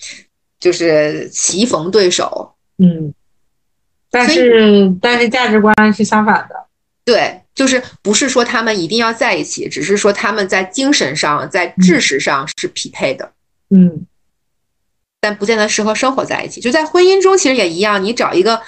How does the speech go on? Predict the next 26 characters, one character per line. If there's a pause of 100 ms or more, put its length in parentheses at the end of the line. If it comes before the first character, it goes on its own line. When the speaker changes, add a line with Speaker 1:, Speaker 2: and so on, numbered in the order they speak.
(140)
Speaker 1:
和
你
一
样
聪
明
的， (320)
未
见
得
是
最
适
合
你
的，
最
适
合
你
的
反
而
是 (260)
可
能